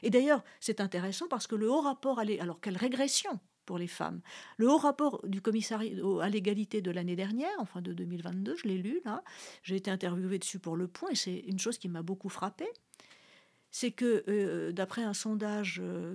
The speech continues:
qui a été fait par les instances qui ont fait ce rapport, eh bien,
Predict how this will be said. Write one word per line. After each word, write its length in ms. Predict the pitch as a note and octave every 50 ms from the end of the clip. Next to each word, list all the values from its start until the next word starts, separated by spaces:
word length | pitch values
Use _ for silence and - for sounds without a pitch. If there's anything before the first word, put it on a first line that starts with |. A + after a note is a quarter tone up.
| F3+ -
qui 100 | - F3
a 40 |
été 180 | E3+ F3 F3 F#3
fait 220 | F3+ - G3+ F#3+
par 180 | F#3+ - D#3 D#3+
les 340 | D#3+ E3 E3 E3 E3+ E3+ F3+
instances 460 | F3 F3 F3 - - G3 F#3 F#3 -
qui 140 | - - F3
ont 80 | E3
fait 140 | - - E3
ce 140 | E3+ - -
rapport, 380 | - E3+ F3+ F3+ - D#4+ F#4+ G4+ D4+
eh 40 | A#3
bien, 240 | G#3 A3+ B3 A3+